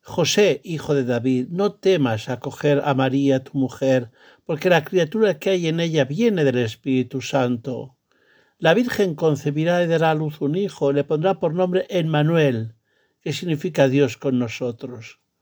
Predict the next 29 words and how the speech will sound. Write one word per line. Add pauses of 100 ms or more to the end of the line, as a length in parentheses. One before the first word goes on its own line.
(160)
Comentario. (720)
San
Mateo (420)
es
quien
narra
este
año
las
escenas
de
la
infancia
de
Jesús (380)
desde
una
perspectiva
davídica. (680)
El
hijo
de
María,
concebido
sin
conocimiento
de
José, (380)
era